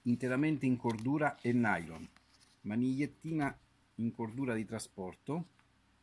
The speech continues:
sul retro vediamo degli agganci molle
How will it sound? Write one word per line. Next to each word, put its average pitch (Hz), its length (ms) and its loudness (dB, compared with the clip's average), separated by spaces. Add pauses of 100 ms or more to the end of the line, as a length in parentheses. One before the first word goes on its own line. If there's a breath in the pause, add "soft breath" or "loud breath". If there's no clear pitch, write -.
(380)
sul 117 260 -6
retro 127 280 -2
vediamo 110 440 0
degli 101 180 -2
agganci 101 520 -6
molle 92 540 -6